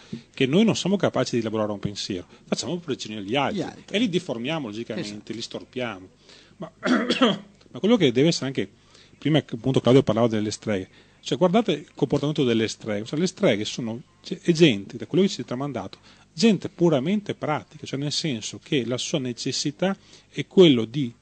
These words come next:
Speaker 1: trovarsi in una situazione in cui, di disagio, di abbandono, in cui non esiste più una fo-, una società, non esiste più uno Stato, non esiste più un'organizzazione, esiste puramente una dimensione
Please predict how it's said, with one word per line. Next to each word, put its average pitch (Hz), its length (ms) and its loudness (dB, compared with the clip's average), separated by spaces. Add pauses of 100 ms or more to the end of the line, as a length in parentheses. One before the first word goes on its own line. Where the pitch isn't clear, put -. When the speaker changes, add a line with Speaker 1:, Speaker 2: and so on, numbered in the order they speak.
(140)
Speaker 1:
trovarsi 143 520 0
in 127 80 -6
una 120 80 -6
situazione 139 500 -4 (600)
in 139 100 -6
cui, 190 320 2
di 135 140 -6
disagio, 123 580 -2 (100)
di 143 100 0
abbandono, 123 540 -2
in 131 100 -8
cui 220 240 2
non 185 200 0
esiste 147 340 -2
più 151 140 -8
una 151 120 -2
fo-, - 160 -6
una 147 200 -4
società, 113 560 -8
non 117 160 -6
esiste 147 340 -4
più 143 140 -8
uno 123 120 -6
Stato, 95 420 -10
non 131 120 -4
esiste 165 180 -4
più 147 120 -6
un'organizzazione, 113 680 -8 (480)
esiste 160 500 6
puramente 185 500 4
una 180 120 0
dimensione 143 720 -2